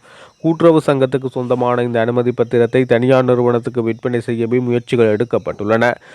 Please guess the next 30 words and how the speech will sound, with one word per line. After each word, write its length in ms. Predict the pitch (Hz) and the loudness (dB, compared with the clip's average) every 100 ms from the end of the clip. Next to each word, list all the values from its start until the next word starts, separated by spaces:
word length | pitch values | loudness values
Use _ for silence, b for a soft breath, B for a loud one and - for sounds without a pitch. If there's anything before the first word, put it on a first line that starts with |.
| B - | B 0
நான் 240 | 135 143 | 0 0
குறித்த 320 | 147 151 165 | -4 0 2
தனியார் 420 | 135 127 135 131 | 2 2 2 2
நிறுவனத்தின் 540 | 127 123 120 117 123 113 | 2 2 2 0 -2 0
பெயரை 200 | 120 117 | 0 0
குறிப்பிட 420 | 113 127 131 127 | 0 -2 0 0
விரும்பவில்லை. 580 | 113 113 113 113 117 123 | 2 0 0 0 2 2
அதற்கான 480 | 123 120 117 120 117 | 2 0 0 0 0
கடிதம் 420 | 113 120 131 139 123 | 0 0 2 2 0
என்னிடம் 320 | 117 113 113 | 0 0 0
இருக்கிறது. 420 | 110 - 117 123 143 | -2 0 0 0 -6
துரிதமாக 580 | 139 123 127 123 123 131 | -2 2 2 4 0 0
இது 100 | 123 | -2
தொடர்பில் 460 | 117 117 120 120 120 | 0 0 -2 -2 -2
விசாரணை 380 | 117 120 120 113 | -2 -2 0 -2
நடாத்தப்பட 600 | 113 123 - 101 - 95 | 2 0 0 -6 -4 -2
வேண்டும். 400 | 107 110 123 127 b b b b - | -2 2 2 0 b b b b -6
கூட்டுறவு 360 | 160 160 165 | -2 2 2
சங்கத்துக்கு 520 | 156 139 135 131 135 135 | 2 0 0 -2 -2 -2
சொந்தமானதை 680 | 123 123 120 120 120 117 131 123 | -4 -2 0 0 0 0 0 0
எவ்வாறு 380 | 120 123 127 127 | -2 2 2 4
இவர்களுக்கு 500 | 120 117 123 123 127 | 0 0 0 0 -2
விற்க 300 | 110 104 123 | -4 -2 -2
முடியும்? 420 | 117 117 117 139 | -2 -2 -2 -2
மேலும் 340 | 123 120 120 117 | 0 0 0 0
சத்துரங்க 460 | 117 120 135 131 | -2 0 -2 2
அபேசிங்க 540 | 127 120 120 123 117 131 | 0 2 -2 -2 0 2
வர்த்தக 360 | 120 120 131 123 | 2 2 0 0
அமைச்சரும் 460 | 117 113 117 101 | -2 -2 -2 -2
அல்ல, 180 | 90 | -2